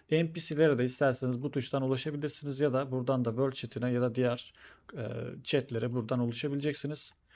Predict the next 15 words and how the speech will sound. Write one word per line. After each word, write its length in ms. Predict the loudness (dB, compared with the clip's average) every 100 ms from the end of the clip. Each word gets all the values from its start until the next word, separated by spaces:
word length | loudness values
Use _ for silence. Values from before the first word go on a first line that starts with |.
| _ _ 0
Bununla 260 | 4 4
birlikte 480 | 4 2 4 4 2 _ -8
şurada 540 | -2 4 6 8 6 4 -14 -20 -20 -20 _ _ _ _ _ _ -8
karakter 480 | 0 2 2 4 6
ekranınızı, 640 | 6 4 2 2 0 -2 -4 _ _ _ -20 -20 -20 -20 _ _ _
skill 460 | 0 2 6 10 10
ağacınızı, 540 | 8 4 2 0 -2 -10 _ _ _ _ _ _ _ _ 0
envanterinizi 880 | 4 6 6 4 2 2 4 2 2 -6
ve 340 | 6 8 8 4 -14 -18 -4 4
burada 480 | 4 6 4 4 -6 _ 4
quest 400 | 10 10 10 6
ile 120 | 4
birlikte 480 | 4 0 0 -2 -2 -6 2
not 280 | 4 4
kısmını 520 | 2 0 0 0 0